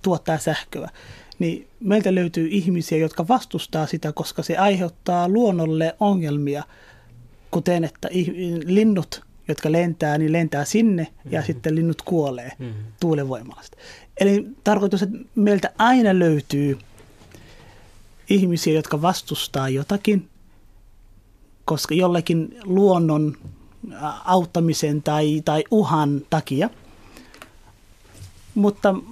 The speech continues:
Speaker 1: mä itse näen, mä ottaisin sen riskin, äm, jätteen riskin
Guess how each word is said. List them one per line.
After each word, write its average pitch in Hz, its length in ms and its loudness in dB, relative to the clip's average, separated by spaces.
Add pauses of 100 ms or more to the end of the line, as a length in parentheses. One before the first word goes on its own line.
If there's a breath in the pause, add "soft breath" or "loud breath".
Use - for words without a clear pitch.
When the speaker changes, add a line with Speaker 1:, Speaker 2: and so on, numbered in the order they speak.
Speaker 1:
mä 190 160 4
itse 240 340 0
näen, 190 500 4 (1000)
mä 170 140 0
ottaisin 196 540 2
sen 165 160 -2
riskin, 156 680 -2 (1400 soft breath)
äm, 147 340 -6 (920)
jätteen 185 560 -2
riskin 151 600 -4